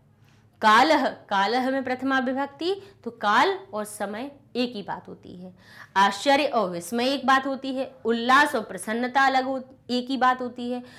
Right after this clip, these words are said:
परिवार और कुटुंब समान होते हैं, अध्ययन और पठन एक ही बात होती है, और हमारा काल और समय समानार्थक होता है। बस इसमें देखना ये है कि विभक्तियां दोनों देखिए समान बनी हुई हैं।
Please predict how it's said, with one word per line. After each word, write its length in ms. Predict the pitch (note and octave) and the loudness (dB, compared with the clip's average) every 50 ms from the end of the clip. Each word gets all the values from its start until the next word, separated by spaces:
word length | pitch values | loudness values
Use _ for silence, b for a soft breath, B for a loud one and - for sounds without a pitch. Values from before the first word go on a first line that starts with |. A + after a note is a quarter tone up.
| B B B B - | B B B B 4
परिवार 460 | C4 B3+ C4+ C4+ C#4 C#4+ D#4+ E4+ E4 | 4 4 6 4 6 6 8 8 6
और 240 | - - C4+ C4 C4 | 6 4 2 0 0
कुटुंब 480 | C4 - A#3 A#3+ - D#4 E4 F4 F4+ F#4+ | 0 -2 -4 -2 0 0 2 2 2 2
समान 380 | - - D#4+ D4 D4+ D4+ D#4 D#4 | 2 2 2 4 4 4 4 2
होते 340 | C#4+ C#4+ C#4 C4+ C#4 C4+ | 2 0 -2 -4 -6 -6
हैं, 160 | B3+ C4 C#4 C#4 B B B B B - | -6 -6 -8 -8 B B B B B 0
अध्ययन 540 | A#3 B3+ B3+ A3+ A3 A3 A3 B3 C#4+ F4 F4+ | 2 2 2 2 0 -4 -4 -2 -2 0 0
और 320 | D#4 - - A#3 A3 A3 - | 0 -2 -2 -4 -4 -4 -2
पठन 360 | - A3 A3 - C4+ C4+ C4 - B B B B B - | -4 -4 -2 0 -2 -2 -2 -4 B B B B B -8
एक 160 | F#3 F#3+ G3+ - | -6 -6 -4 -4
ही 120 | A#3+ C#4 | -4 0
बात 240 | C#4+ D4+ D4 D4 D4 | 2 4 2 2 0
होती 260 | C4+ B3+ C4 B3+ B3+ | -4 -8 -6 -6 -4
है, 160 | B3 B3+ B3+ B3+ B B B B B - | -4 -4 -6 -6 B B B B B -4
और 220 | - A#3+ C#4 D#4+ F4 | 2 4 6 6 6
हमारा 380 | D#4+ C4 B3 A3 F#3+ F#3+ F#3+ F#3+ - - - | 4 0 -2 -4 -4 -4 -6 -6 -8 -10 -8
काल 320 | - G#3 G#3+ A#3 D4 E4+ | -2 0 2 2 2 2
और 260 | B3 F#3 - G3+ F#3+ F#3 | 0 -4 -4 -6 -6 -6
समय 400 | - - F#3+ F3+ F3+ F3+ A#3+ E4 | -8 -12 -12 -12 -10 -8 -8 -8
समानार्थक 720 | E4 - D#4+ C#4 A#3+ G#3 F#3+ F3+ E3+ F3 F3 - G3+ F3+ - | -6 -4 -4 -2 -2 -4 -4 -6 -8 -8 -8 -10 -12 -12 -12
होता 240 | F3 F#3 - E3 F3 | -18 -16 -12 -12 -12
है। 260 | F3+ F3 F#3 F3+ F3+ b b b b b b | -12 -10 -14 -16 -16 b b b b b b
बस 200 | G3 A3+ A3+ B3+ | 0 0 2 2
इसमें 380 | A#3+ A#3 A#3 B3 B3 A3+ G3+ | 0 0 0 0 -2 -2 -2
देखना 340 | F#3 A#3 C#4 C#4 C#4+ C#4 B3 | -2 -2 -2 0 0 0 0
ये 240 | G#3+ G#3 G#3+ C4 D4+ | -2 -2 -4 -4 -2
है 180 | D4 D#4 F#4 F#4 | 0 0 0 0
कि 160 | F4 D#4+ C4 | 0 -2 -2
विभक्तियां 760 | G#3+ A3 A3 A#3 C#4 D4 D4 D4 D#4 D4+ D#4 D4+ D4 C#4+ A#3+ | -2 -2 -2 0 -2 -2 -2 -4 -4 -2 0 0 0 0 -2
दोनों 260 | A3+ A#3+ A#3+ A#3+ A3+ A#3 A3 | -2 -4 -4 -4 -6 -6 -6
देखिए 300 | G#3+ A#3+ A3+ A#3 C#4+ D4+ | -6 -6 -6 -4 -6 -6
समान 400 | D4+ - B3 A3 G3 G#3 B3 C#4+ - - _ - G#3 | -4 -2 -2 -2 -2 -2 -4 -6 -8 -14 _ -8 -2
बनी 240 | B3 C4 B3+ G#3 | -2 0 0 -2
हुई 260 | E3 - - - - - | -4 -8 -14 -18 -20 -20
हैं। 100 | - | -20